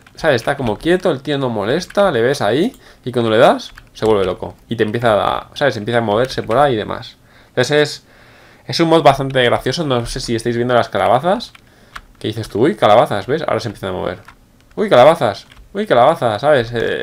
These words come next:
eh, va a ser un... Pues un toque algo ma-, más divertido para, para todos, para que nos lo pasemos mejor a la hora de minar y demás. Yo creo que es, es interesante y va a ser muy divertido. Y nada, chicos, esto es todo, básicamente todo, todo, todo. A ver si aquí hay algo...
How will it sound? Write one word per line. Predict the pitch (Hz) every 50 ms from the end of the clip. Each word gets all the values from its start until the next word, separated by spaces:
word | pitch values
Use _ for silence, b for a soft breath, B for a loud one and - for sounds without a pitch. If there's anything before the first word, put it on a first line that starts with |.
| 78 101 95
eh, |
va | - 139 143
a |
ser | - - 160 160
un... | 156 151 143 135 131 123 117 117 - B B B B B B B B B B -
Pues | - 160 175
un | 196 190
toque | 185 185 180 185 175
algo | 175 175 180
ma-, | 175 175 170 165 151
más | 143 151 156 156 147
divertido | 165 170 156 143 123 117 - 143 147 147 147
para, | 151 143 131 117 110 107
para | 104 117 104 98 98
todos, | - 131 131 120 107 -
para | - 95 95
que | 98
nos | 98 95 95
lo | 98 -
pasemos | - 98 - 113 123 127 113
mejor | 113 107 - - 120 123 131 127
a | 117
la | 104 101
hora | 95 98 113 110
de | 107 104 101
minar | 101 95 95 104 113 123 123 123
y | 123
demás. | 113 120 120 120
Yo | 120
creo | 123 123
que | 127
es, | 123 - - -
es | - 123 -
interesante | 143 - 139 123 123 113 110 - - 127 131 139 131
y |
va | 120 113
a | 104
ser | - 120 117
muy | 117 120 120
divertido. | 113 107 98 101 - - 107 101 95 104 - _ _ B B B B B B B B B B
Y | - 131
nada, | 147 160 170
chicos, | 180 180 165 143 - -
esto | - 135 - 175
es | 160 - -
todo, | _ - 190 160 123 107
básicamente | 110 123 - 135 123 120 135 156 170 185 170
todo, | 170 - - - 185 190 180 165 -
todo, | - 123 117 110 101
todo. | - 101 98 98
A | 110
ver | 139 160
si | - - -
aquí | 101 - -
hay | 123 127
algo... | 135 143 151 160 165 160 175 -